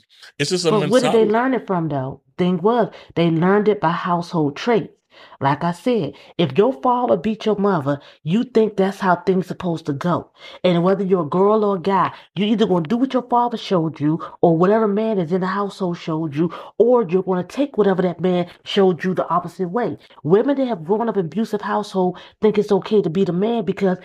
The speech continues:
Speaker 2: they see that as signifying love. Or she's gonna take those ass whoopings herself because she thinks that's what's gonna keep the man home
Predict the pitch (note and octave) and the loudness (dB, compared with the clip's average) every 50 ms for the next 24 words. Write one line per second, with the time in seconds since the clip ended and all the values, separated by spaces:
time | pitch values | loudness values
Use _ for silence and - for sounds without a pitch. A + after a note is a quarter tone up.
0 | - - _ - F#3+ G3+ G3+ - - A3+ F#3+ G3 F#3 E3 E3 - - G3+ G3+ F#3+ | -14 -20 _ 2 2 2 2 2 0 0 2 2 2 0 -2 -6 -6 -4 -2 -4
1 | F3+ F#3 - F#3+ F3 E3+ E3+ F3+ G#3 A#3 A#3 G3+ E3 - - - - - - - | -4 -2 -2 -2 -2 -2 -2 0 0 0 0 -2 -2 -4 -8 -12 -20 -4 0 2
2 | A#3 C4 C#4 C4+ A#3 - - - G#3 F#3+ E3+ F3 G3 F#3 F#3 - - C4+ C#4+ C4+ | 2 4 4 2 2 0 -4 -8 -8 -6 -2 -2 0 0 -2 -2 -4 -4 -2 0
3 | A#3 G#3 G3 - - G3 G3 G3 - G#3 G3+ G3 F#3 - F#3 F#3+ E3 - - - | 0 0 0 0 0 0 0 0 0 0 0 0 -2 -2 -2 -4 -4 -4 -2 0
4 | C#4 C#4 C4 - - - - - - - G3+ - - G#3+ F#3+ F3+ - - _ - | 0 0 0 -2 -6 -12 -20 -8 -4 -4 -2 0 2 2 2 0 -2 -8 _ -10
5 | - - G3+ G3 - G3+ F#3+ E3+ - - G3 F#3+ - - F#3+ F#3 - - F3+ F3 | -6 -6 -2 0 2 2 2 0 0 0 -2 -2 0 -2 -4 -4 -2 -2 -2 -2
6 | E3 E3 - - G#3+ F3+ - G3+ F3+ F3+ F#3 F3+ E3+ E3+ F#3+ A#3 C4 A#3+ F#3 E3+ | -2 -2 -4 -4 -4 -2 -2 -2 0 0 0 0 -2 -2 -2 0 2 2 2 0